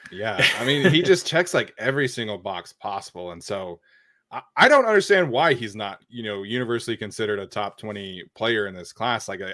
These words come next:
Speaker 1: I, of course, guard is not as valuable as tackle or anything like that, but he's
Speaker 2: Well, and
Speaker 1: unquestionably a top five to ten player at worst, in my opinion.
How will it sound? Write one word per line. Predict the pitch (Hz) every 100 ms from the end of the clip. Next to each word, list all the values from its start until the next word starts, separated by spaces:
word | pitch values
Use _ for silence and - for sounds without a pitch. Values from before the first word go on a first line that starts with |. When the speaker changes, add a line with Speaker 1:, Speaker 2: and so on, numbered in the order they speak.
| -
Speaker 1:
I, | 95 -
of | 92 _
course, | 117 107 -
guard | 107 104 98
is | 85
not | 98 104
as | 92 82
valuable | 98 101 95 85
as | -
tackle | 104 107 95
or | 87
anything | 87 90
like | 85 -
that, | 110 110 -
but | 92 _ _ _ _ -
he's | 160 123
Speaker 2:
Well, | 131 143
and | 127
Speaker 1:
unquestionably | 120 120 123 110 104
a | 98
top | - 110 107 -
five | - 101 104 101
to | 101
ten | - 104 92
player | - 104 98 90
at | 87
worst, | 92 101 98 -
in | 87
my | 85 85
opinion. | - 82 50